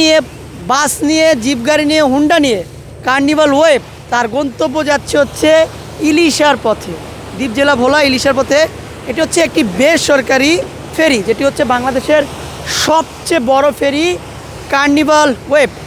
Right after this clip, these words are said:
এমডি কার্নিভাল ওয়েভ। এবং তার পাশেই আমরা দেখতে পাচ্ছি বাংলাদেশের দ্বীপ জেলা ভোলার একমাত্র ক্যাটামারিন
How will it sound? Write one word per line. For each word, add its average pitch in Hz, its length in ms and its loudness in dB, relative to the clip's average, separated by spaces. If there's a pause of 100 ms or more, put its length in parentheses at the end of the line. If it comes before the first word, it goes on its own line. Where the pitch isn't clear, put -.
(100)
এমডি 277 280 0
কার্নিভাল 269 380 2
ওয়েভ। 294 240 4 (180)
এবং 330 180 2 (240)
তার 302 200 2 (140)
পাশেই 302 380 0
আমরা 311 120 0
দেখতে 285 300 -2
পাচ্ছি 285 300 0 (760)
বাংলাদেশের 320 680 2 (240)
দ্বীপ 285 200 -2 (120)
জেলা 311 220 2 (100)
ভোলার 262 300 0 (240)
একমাত্র 294 460 -4 (160)
ক্যাটামারিন 277 500 2